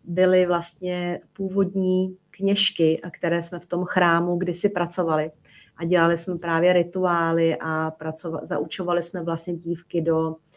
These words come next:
toho, jak pracovat se svojí ženskou silou, eh, pracovali jsme s energií kundalíny a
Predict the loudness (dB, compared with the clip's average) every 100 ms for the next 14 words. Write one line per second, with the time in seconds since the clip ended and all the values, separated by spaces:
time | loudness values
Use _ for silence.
0 | -20 _ 0 6 8 6 2 0 0 0
1 | 0 0 -6 -2 -2 0 -2 -2 -6 -4
2 | -4 -4 -2 0 0 -2 -4 -4 -6 -10
3 | -4 2 2 2 -4 -4 -2 -4 -4 0
4 | 4 6 4 2 -2 -4